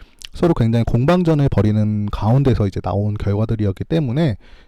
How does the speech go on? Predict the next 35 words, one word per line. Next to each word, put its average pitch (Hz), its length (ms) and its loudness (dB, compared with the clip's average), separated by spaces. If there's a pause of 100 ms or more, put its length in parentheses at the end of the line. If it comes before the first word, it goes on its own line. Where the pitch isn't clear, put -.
오늘 165 220 4
경기에서는 117 800 0
두 - 160 -2
팀 - 200 -6
모두 92 260 -2
조금 - 240 -4
공격적인 135 600 0
모습을 98 400 -2
보여준다고 101 540 -2
한다면 147 520 0 (320)
충분히 180 500 -2
오버가 101 360 2
나올 95 220 0
수 - 140 -10
있는 98 160 -4
경기라고 85 640 -2
요약을 98 420 0
해볼 175 200 0
수 - 140 -4
있을 - 160 -8
것 113 120 0
같습니다. 98 640 -8 (460)
그 143 80 -4
다음에 170 260 2
이제 131 680 2
콜롬비아 214 340 2
같은 190 240 0
경우는 160 420 2
이번 117 240 0
소집 214 260 -2
명단에서 104 800 -2 (880)
그 107 280 -2
무릴로, 139 600 2
그 - 100 -16
다음에 123 460 -4